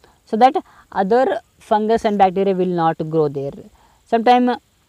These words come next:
paradichlorobenzene is used.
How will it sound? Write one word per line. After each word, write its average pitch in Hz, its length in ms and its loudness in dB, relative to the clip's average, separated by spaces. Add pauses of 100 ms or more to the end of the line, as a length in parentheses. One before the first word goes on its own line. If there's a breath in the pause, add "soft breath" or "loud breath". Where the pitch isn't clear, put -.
(580)
paradichlorobenzene 202 1300 2
is 160 100 -8
used. 151 480 -8